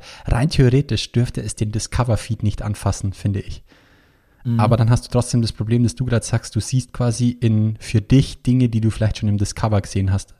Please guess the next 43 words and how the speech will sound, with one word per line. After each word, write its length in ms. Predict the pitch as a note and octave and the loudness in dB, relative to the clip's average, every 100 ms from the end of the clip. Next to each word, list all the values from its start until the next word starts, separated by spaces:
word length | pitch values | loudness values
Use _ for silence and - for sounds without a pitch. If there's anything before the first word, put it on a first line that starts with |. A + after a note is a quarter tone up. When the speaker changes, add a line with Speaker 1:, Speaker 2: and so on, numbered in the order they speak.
| - | -6
Speaker 1:
weil 160 | G#2 | -2
es 100 | G#2 | -2
jemand 280 | A2+ G#2+ G#2+ | 0 0 0
anderes 280 | G#2 A2+ G#2+ | -4 -4 -4
aus 120 | G#2+ | -4
deinem 160 | - G2+ | -2 0
Netzwerk 440 | A2 - G2+ - - _ _ _ - | 0 0 -4 -4 -12 _ _ _ -2
re-tiktokt. 760 | A2 A2 - - - G2 - - - - - - _ _ - | -2 0 -2 -2 -2 -4 -6 -20 -20 -20 -20 -20 _ _ -2
Speaker 2:
Ja. 200 | B2+ C3 - - _ _ _ _ _ _ - | -2 -2 -10 -20 _ _ _ _ _ _ -14
Speaker 1:
Ja. 480 | A#2 D3 D#3+ D#3 D#3 - - | -8 -4 0 0 0 -4 -18
Hm. 560 | A#2 B2 C#3 D#3 E3+ F3 - | -16 -12 -10 -6 0 0 0
Speaker 2:
Ah, 200 | - F#2 | -4 -6
das, 320 | A2 - - - - - - | -6 -8 -14 -18 -18 -18 -4
ja, 160 | D#3+ A3+ | 0 2
mal 140 | F3+ | 2
gucken. 300 | C#3+ - F#2+ - | -2 -6 -4 -2
Speaker 1:
Hast 200 | B2 - | 0 2
du's 120 | F3 | 0
schon 220 | - D3+ | 0 0
Speaker 2:
Mal 80 | F3 | 2
Speaker 1:
bei 80 | D3 | 2
Speaker 2:
gucken. 100 | C3 | 2
Speaker 1:
dir? 60 | |
Speaker 2:
Aber, 180 | B2+ D3 - - - _ _ _ _ _ _ _ - | 4 2 0 -12 -20 _ _ _ _ _ _ _ -6
ja, 100 | C3+ | -4
ich 100 | A#2+ | 0
hab's 140 | B2 | 0
Speaker 1:
Kannst 20 | B2 | 0
Speaker 2:
schon 80 | D#3 | 2
Speaker 1:
du 40 | |
Speaker 2:
bei 60 | C#3 | 4
Speaker 1:
schon 60 | C#3 | 4
Speaker 2:
mir 100 | D3+ | 2
in 80 | |
der, 100 | C3+ | 2
Speaker 1:
retiktoken? 440 | B2 A#2+ A#2+ A#2+ A#2+ | 2 0 -2 -4 -2
Speaker 2:
ähm, 80 | A#2+ | 0
Speaker 1:
Mhm. 100 | B2+ - _ _ _ _ _ _ _ - | -2 -4 _ _ _ _ _ _ _ -8
Speaker 2:
ja, 140 | A#2+ | -2
genau, 240 | A#2 A2+ A2 | 0 0 -2
das 120 | - - | -6 -4
funktioniert 500 | C3+ C3+ A#2+ D#3 - | -2 -2 -2 -4 -6
schon. 180 | G3 | -8